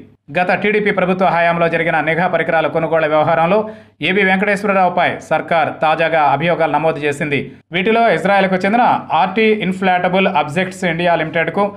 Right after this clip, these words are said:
కాంట్రాక్ట్ దక్కేలా ఏబీ ఒత్తిడి తీసుకురావడం, సదరు పరికరాల కొనుగోళ్లలో నాణ్యత, సమర్థత, గ్యారంటీ వంటి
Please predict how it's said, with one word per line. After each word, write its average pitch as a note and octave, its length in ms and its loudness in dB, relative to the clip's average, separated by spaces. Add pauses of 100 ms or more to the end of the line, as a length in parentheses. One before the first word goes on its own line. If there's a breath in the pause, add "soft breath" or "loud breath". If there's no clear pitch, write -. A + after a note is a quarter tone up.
(260 loud breath)
కాంట్రాక్ట్ G#3 440 0
దక్కేలా E3+ 400 0 (200)
ఏబీ D#3+ 220 0
ఒత్తిడి E3 380 -2
తీసుకురావడం, F3 540 0 (300 loud breath)
సదరు F3+ 200 2
పరికరాల G3+ 400 2
కొనుగోళ్లలో F3+ 560 2
నాణ్యత, F3 460 0 (260)
సమర్థత, E3+ 400 0 (540 loud breath)
గ్యారంటీ G#3 420 2
వంటి F3 160 -2